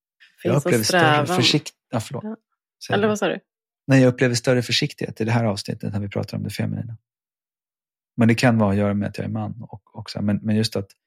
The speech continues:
Speaker 1: jag känner att jag har varit ute på tunnare is nu.
Speaker 2: Mm.
Speaker 1: <laughs> I, i det maskulina kände jag mig inte så kontroversiell. Eh, men nu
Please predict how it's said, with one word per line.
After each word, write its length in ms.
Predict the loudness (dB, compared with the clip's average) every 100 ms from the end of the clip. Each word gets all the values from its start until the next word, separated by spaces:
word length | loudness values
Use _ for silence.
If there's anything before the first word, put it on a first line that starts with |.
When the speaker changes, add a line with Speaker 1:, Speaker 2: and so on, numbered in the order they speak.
| _ _ _ _ _ _ _ _ _
Speaker 1:
jag 100 | -6
känner 280 | -2 -2 -2
att 80 | -4
jag 60 |
har 80 | -6
varit 80 | -6
ute 360 | -8 -8 -8 -10
på 160 | -8 -12 _ -4
tunnare 340 | -2 -2 -2
is 480 | -4 -6 -8 -12 -18 _ _ _ _ _ -8
nu. 140 | -6 -4 -8 _ _ _ _ _ _ _ _ _ -2 0 -6 -12 -14
Speaker 2:
Mm. 120 | -12 -12 _ -12 -12 -14 _
Speaker 1:
<laughs> 140 | -8 -4
I, 120 | -6 -8 _ -2
i 40 |
det 80 | 2
maskulina 480 | 2 2 0 0 0
kände 240 | 0 -2
jag 60 | -6
mig 60 |
inte 80 | -8
så 80 | -8
kontroversiell. 680 | -10 -10 -6 -4 -4 -6 -14 _ _ _ _ _ _ _ _ _ -10
Eh, 260 | -8 -8 -12 -18 _ _
men 220 | -8 -4 -2
nu 280 | -2 -4